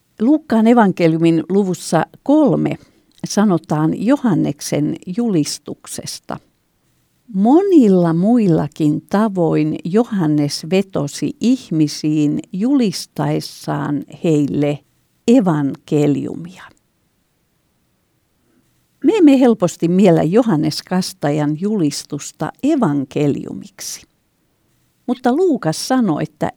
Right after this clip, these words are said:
Johannes julisti evankeliumia. Johannes korosti parannuksen vaatimusta. Hänen julistuksensa tavoitteena oli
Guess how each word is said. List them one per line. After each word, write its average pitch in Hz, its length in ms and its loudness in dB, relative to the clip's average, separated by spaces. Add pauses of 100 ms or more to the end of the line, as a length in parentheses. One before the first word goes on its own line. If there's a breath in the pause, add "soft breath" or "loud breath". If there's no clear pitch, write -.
(100)
Johannes 156 680 -4
julisti 240 640 -4
evankeliumia. 160 1000 -4 (1900)
Johannes 247 800 2 (180)
korosti 254 640 0
parannuksen 170 1080 -2 (120)
vaatimusta. 208 920 -2 (1400)
Hänen 214 500 4
julistuksensa 185 1600 0 (200)
tavoitteena 147 1200 0 (760)
oli 185 340 2